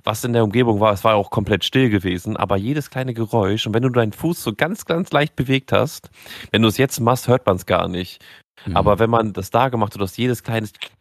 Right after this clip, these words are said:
Speaker 1: und sonst was gehört und war schon eine Experience gewesen auf jeden Fall. Diese komplette Finsternis und diese
Speaker 2: Mhm.
Speaker 1: komplette Stille und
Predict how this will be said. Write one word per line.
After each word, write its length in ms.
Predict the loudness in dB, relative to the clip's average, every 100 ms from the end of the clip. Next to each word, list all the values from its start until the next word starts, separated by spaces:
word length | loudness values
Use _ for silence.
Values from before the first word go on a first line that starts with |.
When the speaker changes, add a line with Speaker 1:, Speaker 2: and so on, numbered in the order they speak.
| _
Speaker 1:
und 220 | -4 0
sonst 240 | 2 2 0
was 180 | -2 -2
gehört 600 | 0 2 4 4 0 -8 _ -20 _ -20 -20 -4
und 360 | 2 2 2 -4 -10 -18 _ _ _ -10
war 160 | -4
schon 140 | 0 2
eine 80 |
Experience 520 | 0 0 2 4 2 -2
gewesen 380 | -2 -2 -2
auf 180 | -4 -4
jeden 220 | -4 -4
Fall. 240 | -2 -2 -2
Diese 200 | -4 -6
komplette 440 | -4 -2 -2 -2
Finsternis 640 | 0 -2 0 0 2 0 -2
und 100 | -6
diese 140 | -4
Speaker 2:
Mhm. 40 |
Speaker 1:
komplette 360 | -4 -2 -2 -4
Stille 440 | -2 0 2 4 4
und 420 | 2 2 -2